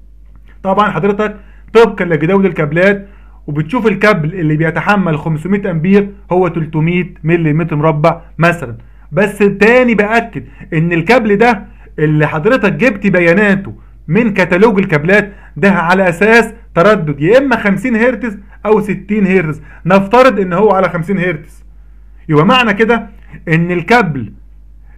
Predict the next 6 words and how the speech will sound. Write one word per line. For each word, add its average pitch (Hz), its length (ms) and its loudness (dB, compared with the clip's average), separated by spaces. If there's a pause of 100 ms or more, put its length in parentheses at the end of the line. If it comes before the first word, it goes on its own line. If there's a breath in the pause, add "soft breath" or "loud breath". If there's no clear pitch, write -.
اللي 156 200 2
هو 220 200 4
تلتمية 202 720 0
مليمتر 196 480 2
مربع 202 420 -2 (580 soft breath)
المصنع 185 560 0